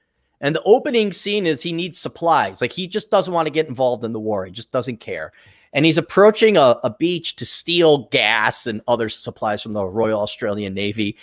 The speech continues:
And the, the beach is getting shelled by the Japanese, and he's playing this happy song in the background, just whistling, and just,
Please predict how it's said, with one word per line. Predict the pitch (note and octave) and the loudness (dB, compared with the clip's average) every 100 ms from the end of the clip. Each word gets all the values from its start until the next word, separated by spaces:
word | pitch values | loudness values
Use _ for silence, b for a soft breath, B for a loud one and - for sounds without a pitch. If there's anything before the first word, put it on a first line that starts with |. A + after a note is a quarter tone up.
| B B | B B
And | D#3 D#3+ | 4 4
the, | C#3 - b b _ | 4 0 b b _
the | B2 C3 A2+ G2 _ _ _ _ _ G#2+ | 0 4 4 0 _ _ _ _ _ -2
beach | F3+ F#3 | -2 0
is | D#3 | 0
getting | - C3+ C3 | 2 2 2
shelled | - C3+ C#3+ C#3+ | 2 4 4 4
by | B2 | 2
the | C3 | 2
Japanese, | A2 C3+ C3+ C3 A2 B2+ D3+ - | 4 4 4 0 -2 -2 -4 -6
and | - D3 | -6 -6
he's | - | 0
playing | F3+ E3+ | 2 2
this | D#3+ - | 0 -2
happy | C#3 C#3 - C3+ | 0 0 -2 -8
song | - B2+ B2 B2+ C3 _ _ _ | 2 4 6 2 -2 _ _ _
in | D#3+ | 2
the | D3+ | 4
background, | B2+ B2 C#3 D#3 C#3+ | 4 4 4 4 4
just | C#3+ B2+ C3 | 2 -2 0
whistling, | C#3+ - D3+ C#3+ D3 | 0 2 0 0 -2
and | C#3 C3+ | -4 -4
just, | D3 | -8